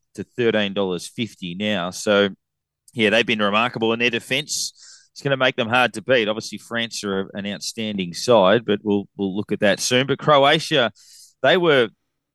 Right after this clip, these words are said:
when I say disrespected, they were seventy dollars to win the World Cup when the tournament started, which is very long odds for a team that made the final last time and beat England, and they scored three times in the final as well. I think it was,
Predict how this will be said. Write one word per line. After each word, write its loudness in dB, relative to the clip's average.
when -4
I -4
say 0
disrespected, -6
they 2
were 0
seventy -4
dollars -2
to -12
win -8
the -6
World -2
Cup 4
when -4
the 0
tournament -2
started, 2
which -8
is -8
very 4
long 2
odds 0
for -4
a -6
team -4
that -10
made 2
the -10
final -2
last 0
time -6
and -8
beat 4
England, -2
and -8
they -2
scored -2
three -4
times -2
in -16
the -16
final -8
as -12
well. 2
I -4
think 4
it 4
was, -2